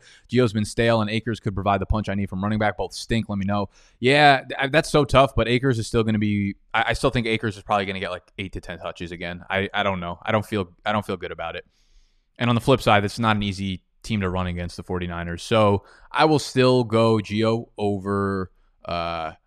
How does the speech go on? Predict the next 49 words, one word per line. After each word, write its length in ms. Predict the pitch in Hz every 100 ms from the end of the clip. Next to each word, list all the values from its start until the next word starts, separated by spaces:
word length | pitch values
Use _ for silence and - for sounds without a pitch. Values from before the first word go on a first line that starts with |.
| _ -
Gio 400 | 110 110 107 104
over 520 | 104 95 98 95 92
Akers, 440 | 98 101 117 110
but, 260 | 95 90 -
eh, 240 | 87 82 87
I 60 |
don't 100 | 95
feel 140 | 90 82
great 180 | 85 85
about 280 | 85 85
it. 60 | 87 _ _ _ - 117
Bobby 220 | 143 156
Trees 320 | - 156 131
or 60 | 131
Amari 240 | 127 127
Cooper, 260 | 131 110 104
half 160 | 107
P 140 | 110 101
P 100 | 101
R. 260 | 90 82 -
Uh, 180 | 107
give 100 | 104
me 100 | 120
Bobby 220 | 104 98 92
Trees. 380 | - 90 - _ _ _ _ _ _ _ _ _ _ _ _ _ _
Start 220 | - 143 147
Taysom 300 | 156 139 135
Hill 240 | 170 170
or 160 | 127 117
wait 200 | 120 123
for 100 | 123
Lamar? 300 | 110 123 135
And 100 | 123
if 80 | 117
I'm 60 |
waiting 180 | 113 113
for 80 | 113
Lamar, 400 | 110 113 113 110
should 180 | - 107
I 40 |
pick 160 | - 110
up 60 |
McSorley 360 | 104 123 117 113
or 60 | 95
Dalton 320 | 104 110 110
just 220 | 101 -
in 80 | 92
case? 520 | - 147 147 - - _ _ _
Uh, 500 | 123 139 143 143 139